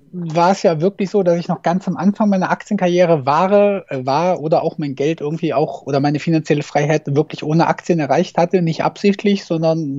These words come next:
mangels besserem Wissens. Ähm, aber Aktien waren damals ja schon ein spannendes Thema für mich und ich wollte meine finanzielle Freiheit ja definitiv mit und durch Aktien unterstützen. Und, ähm, das habe ich auch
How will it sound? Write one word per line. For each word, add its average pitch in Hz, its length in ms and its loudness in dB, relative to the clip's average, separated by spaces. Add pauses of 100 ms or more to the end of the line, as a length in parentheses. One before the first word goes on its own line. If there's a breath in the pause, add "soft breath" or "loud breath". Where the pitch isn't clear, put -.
mangels 160 440 0
besserem 139 440 -2
Wissens. 220 380 2 (480 loud breath)
Ähm, 165 280 4 (340 soft breath)
aber 147 220 0
Aktien 180 280 -4
waren 151 160 -4
damals 160 320 -4
ja 139 100 -6
schon 143 320 -10 (120)
ein 135 140 -6
spannendes 147 480 -2
Thema 170 280 2
für - 100 -6
mich 147 300 0
und 143 80 2
ich 131 240 0
wollte 170 400 4
meine 127 520 -4
finanzielle 131 500 -6
Freiheit 127 340 -4
ja 120 80 -2
definitiv 147 720 0
mit 170 300 0
und 135 180 -8
durch 147 260 -2
Aktien - 640 -6
unterstützen. 160 800 0
Und, 143 280 -2
ähm, 139 120 2
das 139 160 -2
habe 156 160 2
ich 165 120 0
auch 160 180 2